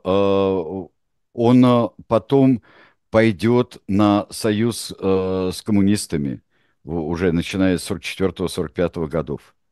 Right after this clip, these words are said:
Он, э, будет принят, ему вернут поместье его. Его замок ему вернули в социалистической, уже послевоенной Венгрии.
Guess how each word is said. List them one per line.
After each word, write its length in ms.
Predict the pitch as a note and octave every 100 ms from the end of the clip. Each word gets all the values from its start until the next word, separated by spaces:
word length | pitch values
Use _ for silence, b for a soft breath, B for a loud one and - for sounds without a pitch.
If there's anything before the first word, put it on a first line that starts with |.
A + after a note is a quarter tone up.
| _ b b b b -
Он, 360 | G#2 A#2+ C3+ C#3
э, 160 | B2+ - G#2
будет 500 | D#2+ A2 B2 B2+ -
принят, 760 | A2+ A2 C#3 C#3 G2 - - _ _ _
ему 240 | F#2+ A2 B2
вернут 500 | G#2+ A2+ G2+ C#3+ -
поместье 800 | E2+ D#2 B2+ D3+ - F2+ C#2+ _ _ _ _ _ _ _
его. 480 | F#2+ G2+ E2+ B1 - _ _ _ _ _ _
Его 280 | G2 G2 A2+
замок 520 | D2 G#2+ D3+ D3+ -
ему 220 | B2+ A#2
вернули 560 | F2 G#2+ A2+ G#2 D#2 C#2
в 80 | -
социалистической, 920 | F#2 - G2 G2 - F2+ D#2+ - G2
уже 280 | F#2+ G2 - B
послевоенной 720 | - A2 B2 A#2+ C3 A#2+ D#2 D#2+
Венгрии. 580 | G#2 G#2 C2+ A#1+ A1+